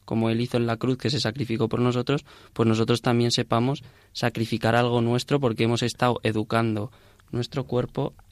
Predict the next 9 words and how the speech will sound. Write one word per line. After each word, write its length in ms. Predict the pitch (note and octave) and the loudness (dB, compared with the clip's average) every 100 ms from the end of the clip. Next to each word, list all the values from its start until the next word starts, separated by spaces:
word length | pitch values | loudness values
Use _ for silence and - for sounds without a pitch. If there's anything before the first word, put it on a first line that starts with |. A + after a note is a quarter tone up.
| _ | _
y, 640 | - A2 A2 G#2 G2+ - - - | -4 0 0 -2 -4 -8 -10 -10
y 260 | - A2+ G#2+ | -6 -2 0
nuestra, 720 | G#2+ G#2+ - G#2+ G#2 G2 - - | -2 -4 -4 -2 -2 -2 -6 0
y 80 | A2+ | 2
nuestro 300 | G#2+ - G#2+ | 2 0 -2
alma 220 | A#2 B2 | -2 -2
en 80 | A2+ | -4
ello, 180 | A#2+ - | -6 -8
¿no? 140 | - | -10